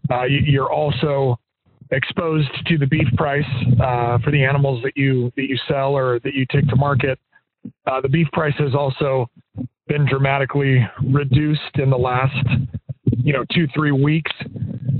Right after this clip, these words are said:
So our, our revenue stream is, is definitely going to be affected by this.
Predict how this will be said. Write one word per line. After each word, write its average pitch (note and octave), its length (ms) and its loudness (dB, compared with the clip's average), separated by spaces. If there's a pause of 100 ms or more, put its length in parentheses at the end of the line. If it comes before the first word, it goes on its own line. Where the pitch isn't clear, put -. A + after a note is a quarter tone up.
So D3+ 360 0
our, D#3 460 2 (140)
our G3 220 0
revenue F#3+ 380 0
stream E3+ 420 2
is, C#3+ 280 2
is C3+ 140 2 (320)
definitely D#3+ 460 0
going D3+ 320 2
to C#3+ 80 0
be C#3+ 140 -2
affected C#3+ 460 -4
by C#3 220 -2
this. D3+ 220 0